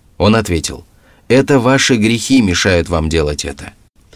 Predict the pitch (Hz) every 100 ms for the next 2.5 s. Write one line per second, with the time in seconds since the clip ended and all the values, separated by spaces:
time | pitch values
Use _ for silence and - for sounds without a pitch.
0 | - - - 98 104 104 107 110 104 110
1 | 104 117 110 107 101 95 92 117 143 -
2 | 113 104 85 69